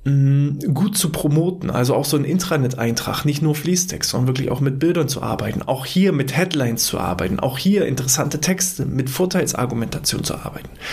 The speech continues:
statt ausschließlich mit Merkmalen. Ja, Merkmale sind auch wichtig, aber erst am Ende, wenn ich sowieso schon denjenigen überzeugt habe, dann kann ich auch sagen, übrigens Krankenkassen, äh, fördert, übrigens, ähm, ja,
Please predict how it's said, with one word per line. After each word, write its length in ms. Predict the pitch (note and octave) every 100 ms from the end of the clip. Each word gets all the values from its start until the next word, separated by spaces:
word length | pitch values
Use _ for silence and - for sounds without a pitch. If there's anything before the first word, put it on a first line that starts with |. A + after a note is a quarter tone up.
| -
statt 260 | - B2 B2
ausschließlich 560 | B2+ C#3 C#3+ C#3 B2+
mit 160 | A#2+ A#2+
Merkmalen. 480 | C3 C3+ C3 - - - - -
Ja, 260 | C3 E3+ E3+
Merkmale 460 | D3+ D3+ C#3 C#3
sind 200 | B2+ B2+
auch 200 | A#2+ B2
wichtig, 460 | D#3+ F3 F3+ F3+ -
aber 340 | C3 D3+ D3+ - - -
erst 400 | C#3+ D#3+ - - - - - -
am 160 | C3 D3+
Ende, 380 | F3+ G3+ F#3+ A#2+
wenn 320 | B2 C#3+ D3 -
ich 200 | C3+ B2+
sowieso 360 | D3+ D3+ E3+
schon 180 | F#3+ D#3
denjenigen 480 | C3+ C3+ D3 D3+ C#3
überzeugt 520 | C3+ C#3+ - - -
habe, 220 | - - -
dann 220 | B2 E3+
kann 140 | F3+
ich 100 | E3
auch 80 | C#3
sagen, 500 | D3+ C#3+ D3 D3+ D3
übrigens 380 | D3 D#3 C#3+ -
Krankenkassen, 600 | D3 D#3 C3 B2 A#2+ -
äh, 80 | B2+
fördert, 380 | B2+ A#2 A2+
übrigens, 460 | E3 D3+ D3+ D3 -
ähm, 420 | - C3+ C3+ C#3+ D3+ - - -
ja, 300 | D3 B2+